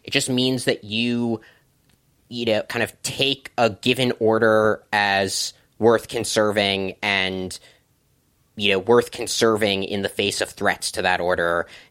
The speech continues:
and it really doesn't have much more content beyond that. And, and I think Huntington was th-, probably right. I mean, you could, you could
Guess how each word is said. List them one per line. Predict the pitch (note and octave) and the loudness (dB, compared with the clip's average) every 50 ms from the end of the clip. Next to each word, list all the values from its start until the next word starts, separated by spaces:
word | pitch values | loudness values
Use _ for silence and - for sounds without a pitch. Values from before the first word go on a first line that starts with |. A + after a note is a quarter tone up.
| _ _ - | _ _ -2
and | G#2+ G2 G2 F#2+ F#2+ F#2 F#2 F#2 F2+ E2+ - - - _ _ _ _ _ _ _ _ _ - | 0 0 0 0 -2 -2 -4 -6 -8 -8 -12 -16 -20 _ _ _ _ _ _ _ _ _ -4
it | A#2 - | -2 -2
really | A2+ A2+ A#2+ G#2+ G#2+ G2+ | 0 0 0 0 2 0
doesn't | A2 G2+ - A2 | 0 0 0 0
have | G2+ G2+ G2 | -2 -2 -2
much | G2 F#2 - - - | -4 -8 -6 -4 -2
more | F#2+ F#2 | -2 -2
content | - - - F#2+ F#2+ F#2 - F#2 F2 - - _ _ _ _ _ _ | -2 -2 -4 -6 -4 -4 -4 -6 -6 -6 -10 _ _ _ _ _ _
beyond | A#2 D3 F#3 F#3+ F3 B2 | -2 0 2 2 2 2
that. | G#2+ G2+ G2 G2+ - | 0 0 -2 -2 -4
And, | - B2 B2 A2 - | -6 -10 -10 -10 -8
and | - C#3+ C#3+ | -8 -6 -4
I | C#3 C#3 | -4 -4
think | - - E3+ D#3+ - | -2 -2 -4 -4 -2
Huntington | - C3 C3 C3+ - C3 A2 - A#2 G#2+ G#2 G2+ G2 F#2+ F#2+ G2 - _ _ _ _ _ _ _ _ _ _ - | -4 -4 -4 -2 -4 -6 -4 -2 -2 -2 -2 -4 -4 -6 -8 -10 -12 _ _ _ _ _ _ _ _ _ _ -6
was | D3+ - - _ _ _ _ _ _ _ _ _ _ | -6 -6 -6 _ _ _ _ _ _ _ _ _ _
th-, | - - - - - _ | -8 -8 -8 -8 -18 _
probably | - - G#3+ F3 C#3+ C3+ A#2 A2 G#2+ F#2+ | -2 0 2 2 2 0 0 -4 -6 -4
right. | F2 F#2+ F2+ F#2 F#2+ G2+ | 0 0 2 2 2 0
I | G#2+ | 0
mean, | A2 A2 A2 | -2 -4 -6
you | A2 G#2 | -8 -4
could, | - C3+ - - | -6 -6 -6 -2
you | B2+ A#2 | -4 0
could | - A2+ F#2 | 0 0 -2